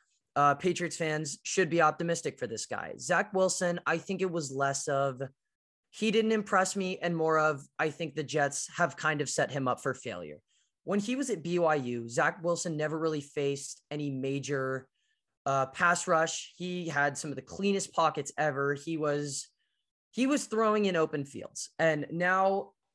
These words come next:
with how bad the Jets offensive line looks, um,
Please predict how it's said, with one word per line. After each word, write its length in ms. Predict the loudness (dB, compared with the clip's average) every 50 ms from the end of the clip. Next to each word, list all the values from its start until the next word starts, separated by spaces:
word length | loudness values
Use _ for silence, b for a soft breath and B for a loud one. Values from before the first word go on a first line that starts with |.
| _ _ -10
with 280 | -6 -4 -4 -4 -2
how 160 | 2 2 2 4
bad 400 | 6 6 6 6 6 4 2 -2 -10 _ _ _ _ _ -14
the 140 | -12 -8 0
Jets 260 | 2 4 4 4 4
offensive 400 | 2 0 0 -2 -4 -4 -4 -2
line 240 | -2 -2 0 0 2
looks, 400 | 2 2 2 0 -4 -8 -10 -12 _ _ _ _ _ _ _ _ 0
um, 420 | 2 4 4 4 2 2 -2 -6